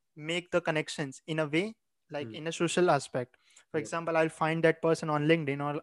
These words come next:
Speaker 1: or I'll ask him that,
Speaker 2: Hmm.
Speaker 1: "Send me your LinkedIn profile." I'll get connected with him.
Speaker 2: Yeah.
Speaker 1: So I can see his activities, he can see my activities.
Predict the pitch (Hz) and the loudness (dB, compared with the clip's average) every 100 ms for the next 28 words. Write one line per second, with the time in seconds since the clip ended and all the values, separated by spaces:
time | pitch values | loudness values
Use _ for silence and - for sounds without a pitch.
0 | - 151 147 147 160 156 156 - 151 160 | -6 -6 -2 -2 2 2 0 -2 -2 -2
1 | 127 _ _ _ - 147 139 156 156 160 | -4 _ _ _ 0 0 4 2 2 0
2 | 156 147 143 139 135 196 - 131 127 _ | 0 0 -2 -4 -4 -6 -4 -8 -12 _
3 | _ - 147 147 156 156 165 143 - 143 | _ 4 6 8 8 8 2 2 2 4
4 | 151 - 156 180 - - _ _ 123 160 | 4 2 -2 -4 -10 -20 _ _ -2 0
5 | 170 147 160 151 160 143 143 156 - 147 | 2 2 2 2 2 2 4 2 0 -4
6 | 143 147 135 143 147 135 - 135 147 170 | -4 -8 -10 -12 -12 -14 -16 -14 -10 -10
7 | 170 156 147 143 143 139 | -6 -6 -4 -6 -8 -10